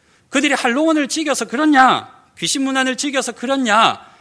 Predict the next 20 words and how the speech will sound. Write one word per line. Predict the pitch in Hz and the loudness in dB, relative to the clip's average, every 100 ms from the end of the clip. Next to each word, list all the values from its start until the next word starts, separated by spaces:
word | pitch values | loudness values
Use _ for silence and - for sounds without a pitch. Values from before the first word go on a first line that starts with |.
| _ _ | _ _
그들이 | 240 262 254 | -4 -2 0
예수님을 | 190 185 269 269 | 0 0 -2 -2
안 | - 180 | -2 -2
믿어서 | 277 269 262 | -2 -2 -4
그렇냐? | 202 233 254 202 208 139 95 - _ _ _ _ _ | -2 0 2 2 2 0 -4 -20 _ _ _ _ _
그들 | 254 196 | -8 -6
중에 | 214 175 | -4 -4
예수 | 117 170 | -6 -6
믿는 | 170 165 | -8 -8
자들은 | 139 131 139 104 | -10 -10 -12 -12
없었을까요? | 92 123 - - 101 95 104 _ _ _ _ _ _ _ _ _ _ _ | -16 -20 -20 -20 -20 -20 -20 _ _ _ _ _ _ _ _ _ _ _
예수님을 | 113 110 143 147 | -12 -10 -6 -6
믿는데 | 131 120 180 202 190 190 196 _ _ _ _ | -4 -4 -2 0 -2 -2 -8 _ _ _ _
이태원에 | 135 123 175 170 151 | -16 -8 -4 -4 -4
가서 | 143 160 185 | -4 -6 -6
하나님이 | 190 185 170 156 | -6 -4 -4 -6
더 | 156 | -6
징계하시고 | 196 147 131 143 135 143 135 | -6 -6 -6 -6 -6 -10 -12
심판하신 | - 139 160 180 - 254 | -12 -12 -14 -12 -10 -10
건가요? | 131 113 104 104 | -12 -16 -18 -20